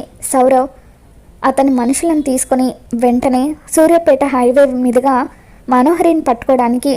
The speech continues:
వెళ్తూ ఉంటాడు. మరోవైపు అమర్ వాళ్ళు వెళ్తున్న కారులో మనోహరి కూర్చొని మనసులో ఆలోచిస్తూ ఉంటుంది. నా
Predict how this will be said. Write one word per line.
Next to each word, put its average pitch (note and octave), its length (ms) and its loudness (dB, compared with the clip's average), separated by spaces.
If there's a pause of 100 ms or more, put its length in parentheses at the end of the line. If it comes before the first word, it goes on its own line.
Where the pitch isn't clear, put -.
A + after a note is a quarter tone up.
(220)
వెళ్తూ A#3+ 260 2 (100)
ఉంటాడు. B3+ 280 2 (220)
మరోవైపు B3 500 2 (540)
అమర్ D4 300 2
వాళ్ళు C#4+ 260 2
వెళ్తున్న B3+ 340 2 (240)
కారులో C4 340 2 (220)
మనోహరి C4+ 360 2 (100)
కూర్చొని C4+ 380 0 (840)
మనసులో C#4 360 2 (200)
ఆలోచిస్తూ C#4+ 560 0
ఉంటుంది. C4 320 0 (880)
నా C4 80 4